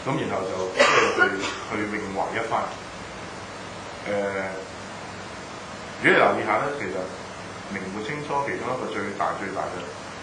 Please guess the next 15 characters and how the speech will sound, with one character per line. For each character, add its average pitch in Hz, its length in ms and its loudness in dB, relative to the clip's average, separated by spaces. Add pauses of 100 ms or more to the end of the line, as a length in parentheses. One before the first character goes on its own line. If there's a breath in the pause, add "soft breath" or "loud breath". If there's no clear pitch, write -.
(240)
抗 - 160 2 (160)
議、 95 320 -6 (640)
避 90 80 0
開 135 160 0
民 113 80 -2 (160)
主 95 80 -6
路 87 160 -6
咧， 98 80 -4 (160)
最 98 80 -4 (400)
懷 - 80 0 (240)
古 107 80 -2
嘅 - 80 0
方 - 160 -2
式， - 80 -8 (2000)
就 - 80 -8